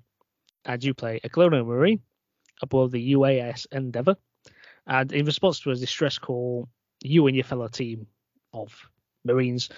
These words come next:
are dropped into the heart of, like, alien territory, and you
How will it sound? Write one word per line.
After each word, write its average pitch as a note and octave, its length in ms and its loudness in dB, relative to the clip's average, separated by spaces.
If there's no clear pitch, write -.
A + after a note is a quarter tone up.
are C#3 60 0
dropped C#3+ 240 0
into C3 160 -6
the B2 60 -6
heart B2 300 0
of, A#2 160 -10
like, A2 280 -10
alien A#2 340 -4
territory, A#2 380 -8
and A#2+ 80 -6
you A2+ 120 -8